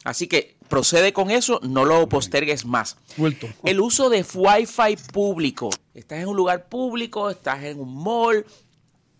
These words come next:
Speaker 1: en una plaza, en un aeropuerto y decides que necesitas comprar algo y pues te conectas a ese Wi-Fi. Mi recomendación es que no utilices esa conexión para realizar compras, porque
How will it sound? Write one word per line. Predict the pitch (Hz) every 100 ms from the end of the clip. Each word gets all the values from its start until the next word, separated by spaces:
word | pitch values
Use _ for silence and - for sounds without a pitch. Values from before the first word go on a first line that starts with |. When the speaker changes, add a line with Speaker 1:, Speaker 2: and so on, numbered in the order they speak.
| -
Speaker 1:
en | 117
una | 113 127 -
plaza, | 170 202 208 - 190
en |
un | 135
aeropuerto | 139 143 123 - 240 240 233 220 208
y |
decides | 135 127 175 185 190 - - - -
que | 135
necesitas | 127 127 208
comprar | 180 147 175 180
algo | 214 226 226
y | 156 120 _
pues | - 117 _ _ _ - -
te | 151
conectas | - 127 - 185
a |
ese | 170
Wi-Fi. | 156 139 135 110 101 - - - _ -
Mi | 156 196
recomendación | 208 208 185 175 180 262 262 -
es | 208
que | - 190 -
no | - 160 240 277
utilices | 226 170 170 160
esa | 143 156
conexión | 156 135 123 160 147
para | 139 120
realizar | 120 117 107 123 -
compras, | 139 117 - 104 - - - -
porque | - 214 202 151 147